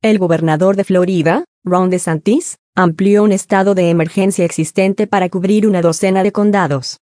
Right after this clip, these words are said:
Además de las fuertes lluvias, es posible que se produzcan algunos tornados en la península de Florida.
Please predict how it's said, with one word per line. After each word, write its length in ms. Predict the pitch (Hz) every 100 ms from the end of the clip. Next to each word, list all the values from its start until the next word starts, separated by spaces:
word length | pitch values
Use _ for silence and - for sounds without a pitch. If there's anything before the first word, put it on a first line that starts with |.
| _ _ -
Además 440 | 214 208 202 190
de 80 | 190
las 200 | 202 190
fuertes 460 | - 196 208 226 170
lluvias, 560 | 202 175 185 294 - - _
es 180 | 226 233
posible 460 | 233 214 220 214 208
que 140 | 214
se 120 | 208
produzcan 580 | 185 175 180 220 - 214
algunos 480 | 190 190 220 214 214
tornados 560 | 196 185 190 208 214 -
en 100 | 175
la 80 |
península 640 | 160 165 175 208 233 214 202
de 100 | 208
Florida. 560 | 240 208 208 147 131